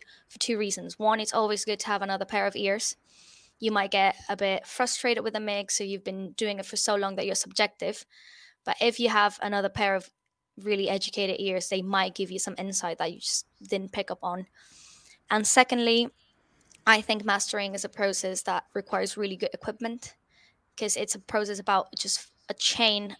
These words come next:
of very high quality but slight processes, compressions, that require really specific equipment. So if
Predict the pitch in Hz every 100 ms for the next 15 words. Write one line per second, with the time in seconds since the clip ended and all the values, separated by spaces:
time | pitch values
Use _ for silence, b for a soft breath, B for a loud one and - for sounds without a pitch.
0 | - 196 - - 220 214 214 214 214 _
1 | _ _ _ _ _ - - 214 202 -
2 | 208 190 190 196 - - - - 196 196
3 | 190 - - _ - 214 196 - - 175
4 | - - - 190 208 190 - 165 190 -
5 | B B B B B B - - 220 -
6 | 202 214 - 214 202 196 208 196 - 208
7 | - 196 180 - - - 190 - 170 170
8 | 190 190 -